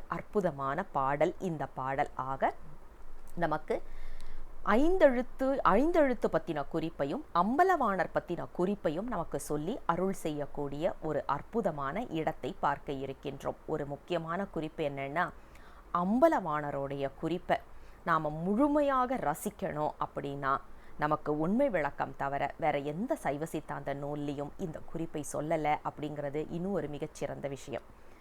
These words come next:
எங்கேயாவது பதினான்கு சாத்திரங்கள் இருக்கு இல்லையா, அம்பலவாணனை முழுமையாக நமக்கு சொல்லி அருள் செய்த இடம் இருக்கின்றதா அப்படின்னா, அது உண்மை விளக்கம் மட்டும்தான். அப்படிப்பட்ட நூல் தான் நாம இப்ப சிந்தனைக்கு எடுத்திருக்கிறோம். நாம இன்னும் கொஞ்சம் பாடல்கள்ல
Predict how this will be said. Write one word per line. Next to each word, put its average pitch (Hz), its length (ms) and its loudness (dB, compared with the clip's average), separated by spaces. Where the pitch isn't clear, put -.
எங்கேயாவது 262 840 6
பதினான்கு 247 580 4
சாத்திரங்கள் 190 640 2
இருக்கு 151 260 -4
இல்லையா, 143 400 -2
அம்பலவாணனை 165 880 2
முழுமையாக 214 960 2
நமக்கு 151 360 -2
சொல்லி 170 300 0
அருள் 151 260 0
செய்த 156 300 -4
இடம் 156 420 0
இருக்கின்றதா 147 600 -4
அப்படின்னா, 147 420 -6
அது 147 180 0
உண்மை 160 220 0
விளக்கம் 143 360 -2
மட்டும்தான். 156 520 0
அப்படிப்பட்ட 208 600 0
நூல் 160 320 0
தான் 196 140 0
நாம 147 220 -6
இப்ப 131 260 -4
சிந்தனைக்கு 156 540 -2
எடுத்திருக்கிறோம். 170 540 0
நாம 135 240 -4
இன்னும் 202 300 -2
கொஞ்சம் 147 340 -2
பாடல்கள்ல 139 560 0